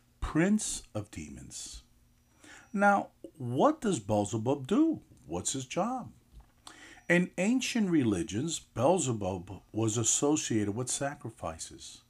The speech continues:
He was invoked to drive away the flies that always came as sacrifices were being made and blood was shed. And during the time of Jesus, Beelzebub becomes a prince of demons.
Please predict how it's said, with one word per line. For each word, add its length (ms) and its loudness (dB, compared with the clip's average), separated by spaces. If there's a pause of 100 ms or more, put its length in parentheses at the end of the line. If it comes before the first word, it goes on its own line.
(680)
He 240 6
was 260 0
invoked 480 2
to 100 0
drive 400 2
away 320 2
the 120 -2
flies 640 0
that 260 -2
always 480 2
came 640 -2 (380)
as 200 2
sacrifices 1120 0
were 120 0
being 440 -2
made 380 -2 (160)
and 280 -2
blood 340 0
was 200 -10
shed. 440 -12 (1400)
And 140 2
during 240 6
the 100 2
time 320 2
of 140 0
Jesus, 560 -2
Beelzebub 880 -2 (260)
becomes 540 0
a 320 0
prince 640 0
of 160 -4
demons. 600 -6